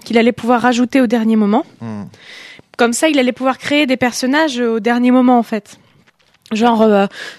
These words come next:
Speaker 1: t'as, t'as les caracs, entre guillemets, euh, de base, et puis, euh, t'as deux, trois trucs que tu peux rajouter, où il prévoyait deux, trois tons, il prévoyait deux, trois soldats.
Speaker 2: Ouais.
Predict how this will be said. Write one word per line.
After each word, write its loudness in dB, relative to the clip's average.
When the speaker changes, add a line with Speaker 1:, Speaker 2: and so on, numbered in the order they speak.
Speaker 1:
t'as, 6
t'as 2
les 2
caracs, 2
entre -2
guillemets, 2
euh, 2
de -2
base, 2
et -2
puis, -2
euh, 0
t'as -2
deux, 0
trois -2
trucs -10
que -2
tu -10
peux -8
rajouter, -2
où 0
il -2
prévoyait -4
deux, -6
trois 0
tons, 2
il -2
prévoyait -8
deux, -6
trois -8
soldats. 0
Speaker 2:
Ouais. -12